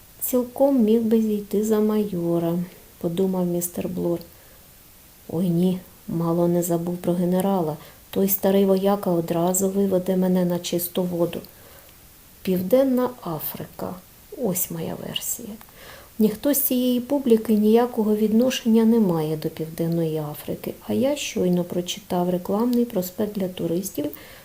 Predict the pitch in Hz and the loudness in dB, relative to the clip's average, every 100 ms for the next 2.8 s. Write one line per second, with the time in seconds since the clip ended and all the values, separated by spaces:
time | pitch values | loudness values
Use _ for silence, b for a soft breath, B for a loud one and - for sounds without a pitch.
0 | B - 220 - 254 254 226 240 - 240 | B -8 -6 0 0 0 -2 -2 -2 -4
1 | 233 190 180 175 180 247 262 247 240 190 | -4 -8 -6 -6 -4 -6 -4 -4 -2 -2
2 | 170 175 233 226 - 165 156 | -2 -6 -8 -8 -8 -6 -6